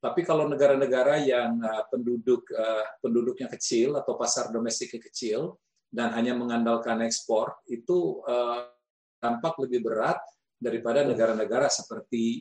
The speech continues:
Speaker 1: Indonesia.
Speaker 2: Kita jadi punya potensi yang luar biasa ya untuk bisa, eh, recovery. Katanya memang kita nomor dua setelah China, eh, apa yang akan, eh,
Speaker 1: Hmm.
Speaker 2: recovery cepat dan juga, eh, lebih geliat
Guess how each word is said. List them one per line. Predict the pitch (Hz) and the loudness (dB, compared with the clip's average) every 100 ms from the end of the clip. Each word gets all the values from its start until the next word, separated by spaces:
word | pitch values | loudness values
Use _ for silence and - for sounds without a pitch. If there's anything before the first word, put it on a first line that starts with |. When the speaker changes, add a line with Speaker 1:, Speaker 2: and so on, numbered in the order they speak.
| 110 | -4
Speaker 1:
Indonesia. | 101 - _ - - - _ _ _ _ _ - _ _ _ _ _ | -6 -8 _ -18 -18 -20 _ _ _ _ _ -20 _ _ _ _ _
Speaker 2:
Kita | - 117 139 | -14 -4 -2
jadi | 135 | 0
punya | 151 135 127 123 | -2 -4 -4 -4
potensi | 127 131 123 160 | -6 -4 -4 -4
yang | 135 | -4
luar | 120 117 110 | -2 -4 -4
biasa | 127 139 147 117 | -4 -2 -4 -4
ya | |
untuk | 123 117 110 110 | -6 -10 -14 -12
bisa, | 110 127 120 - _ _ _ 110 | -10 -6 -6 -6 _ _ _ -10
eh, | |
recovery. | 113 127 123 117 135 131 110 120 | -8 -4 -2 -2 -2 -6 -6 -8
Katanya | 123 135 135 165 | -8 -6 -4 -4
memang | 143 160 151 _ _ _ | -4 -6 -8 _ _ _
kita | - - | -10 -6
nomor | 156 135 131 | -4 -2 -2
dua | 139 180 | 2 2
setelah | 127 147 120 | 0 -4 -4
China, | 131 135 143 123 107 | -2 -4 -2 -4 -6
eh, | 110 107 110 | -10 -10 -10
apa | - 123 | -6 -6
yang | 117 107 | -4 -6
akan, | 104 113 107 107 107 104 | -8 -10 -10 -10 -12 -14
eh, | _ _ _ - 110 | _ _ _ -14 -10
Speaker 1:
Hmm. | 104 107 | -6 -6
Speaker 2:
recovery | 110 113 117 107 127 131 131 139 - | -8 -6 -6 -4 -6 -4 -6 -10 -16
cepat | 135 - 160 127 | -14 -6 -6 -4
dan | 117 110 | -8 -6
juga, | 110 135 139 | -4 -4 -4
eh, | 123 110 107 107 113 | -6 -8 -8 -8 -10
lebih | 110 107 110 110 107 | -12 -12 -12 -12 -10
geliat | 120 131 135 | -6 -4 -4